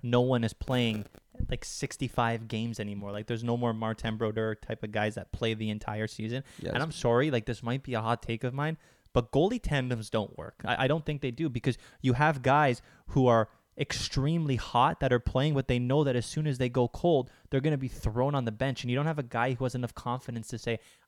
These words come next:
Speaker 1: "Maybe I can have one or two weeks of bad hockey and still be trusted enough to be in the net." And honestly, I think that translates to guys playing scared, guys playing in their net. And if you wanna look at it,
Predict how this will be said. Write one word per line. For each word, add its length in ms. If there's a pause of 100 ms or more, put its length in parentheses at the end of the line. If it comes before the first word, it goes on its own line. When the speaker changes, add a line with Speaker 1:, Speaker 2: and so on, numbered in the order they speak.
(140)
Speaker 1:
"Maybe 440
I 60
can 180
have 300
one 300
or 80
two 260
weeks 380
of 160
bad 220
hockey 440 (240)
and 140
still 240
be 220 (200)
trusted 720
enough 400 (240)
to 100
be 200
in 80
the 100
net." 240
And 160
honestly, 340
I 40
think 180
that 160
translates 640
to 80
guys 300
playing 240
scared, 400 (260)
guys 240
playing 260
in 120
their 120
net. 300 (280)
And 120
if 120
you 100
wanna 200
look 280
at 160
it, 180